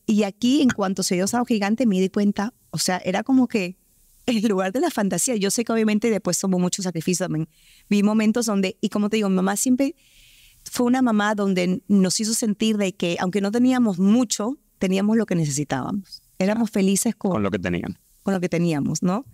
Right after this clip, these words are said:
Speaker 2: Bueno, y lo más importante, que tenías amor y amor genuino. Eso no tiene precio, ¿sabes? El amor de una madre
Speaker 1: Sí, a
Speaker 2: cuando
Speaker 1: ver,
Speaker 2: es
Speaker 1: y nos
Speaker 2: así.
Speaker 1: reíamos de mucho. Me acuerdo que una vez llegamos, e-, ella se estaba, eh, estaba en, divorciándose del papá de, de mi hermana, y una vez llegué y había, imagínate que en tu casa,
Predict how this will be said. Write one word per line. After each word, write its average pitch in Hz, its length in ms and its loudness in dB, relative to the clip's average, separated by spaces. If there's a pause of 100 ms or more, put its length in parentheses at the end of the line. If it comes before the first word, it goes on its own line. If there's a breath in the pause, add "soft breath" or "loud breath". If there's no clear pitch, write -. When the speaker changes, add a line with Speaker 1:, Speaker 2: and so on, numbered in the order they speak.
(120)
Speaker 2:
Bueno, 202 140 0
y 127 60 2
lo 123 40 -2
más 110 120 -4
importante, 139 340 -2
que 127 80 0
tenías 107 320 0
amor 135 300 0
y 107 40 2
amor 98 200 0
genuino. 131 500 0
Eso 117 360 -2
no 120 120 0
tiene 123 220 -2
precio, - 500 -6 (180)
¿sabes? 104 320 -2
El 87 60 -2
amor 92 240 0
de 107 60 0
una 113 100 0
madre 113 280 0
Speaker 1:
Sí, - 80 0
a 202 40 0
Speaker 2:
cuando - 140 -2
Speaker 1:
ver, - 60 -2
Speaker 2:
es 202 40 0
Speaker 1:
y - 20 0
nos 208 100 0
Speaker 2:
así. 196 80 -2
Speaker 1:
reíamos 202 360 0
de 254 60 2
mucho. 233 220 0
Me 185 60 0
acuerdo 233 220 0
que 285 60 -2
una 269 120 4
vez 254 140 4
llegamos, 196 400 0
e-, 185 80 -2
ella 175 220 0
se 190 80 -4
estaba, 180 460 -4
eh, 147 520 -2
estaba 160 320 -2
en, 180 220 -2 (100)
divorciándose 160 600 0
del 165 40 -2
papá 151 240 -4
de, 156 160 0
de 156 140 0
mi 147 80 0
hermana, 147 360 2
y 160 120 0
una 175 100 0
vez 190 140 0
llegué 180 260 0
y 226 120 2
había, 175 260 0
imagínate 208 360 2
que 233 80 -2
en 185 120 0
tu 160 160 -4
casa, 196 480 -4